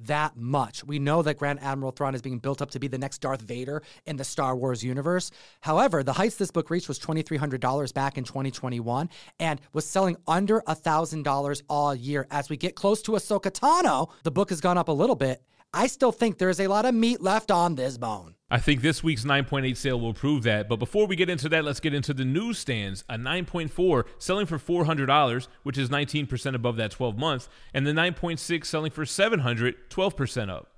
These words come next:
Speaker 1: The seven five direct market copy sold for one hundred and eleven dollars for an increase of ten percent. The nine oh sold for one sixty, an increase of thirteen percent. The nine two selling for one ninety is up nineteen percent. And the nine four is hitting two sixty,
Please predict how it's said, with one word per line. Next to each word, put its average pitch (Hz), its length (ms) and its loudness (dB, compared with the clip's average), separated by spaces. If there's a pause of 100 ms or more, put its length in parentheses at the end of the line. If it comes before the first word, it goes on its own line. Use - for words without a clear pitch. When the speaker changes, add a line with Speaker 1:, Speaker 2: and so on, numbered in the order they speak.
(120)
Speaker 1:
The 151 60 0
seven 180 280 0
five 165 500 0
direct 143 320 -2
market 160 280 0
copy 180 420 0
sold 151 260 0
for 147 140 0
one 120 260 -2
hundred 131 520 -6
and 135 80 -4
eleven 117 420 -4
dollars 104 400 -6
for 131 140 -6
an 120 40 -4
increase 127 260 -6
of 117 60 -8
ten 123 160 -4
percent. 123 400 -6 (280)
The 143 80 -2
nine 143 260 0
oh 143 140 0
sold 147 240 -2
for 135 80 -2
one 135 240 -2
sixty, - 520 -4
an 135 80 0
increase 135 300 -4
of - 80 -6
thirteen 135 400 -2
percent. 190 420 -2 (120)
The 180 100 2
nine 214 260 4
two 226 220 4
selling 196 300 2
for 175 100 2
one 165 340 2
ninety 165 380 2
is 160 160 2
up 160 160 -2
nineteen 160 420 0
percent. 208 440 -2 (240)
And 226 180 4
the 220 60 4
nine 233 400 4
four 262 420 6
is 190 180 0
hitting 220 220 2
two 277 240 4
sixty, - 640 -2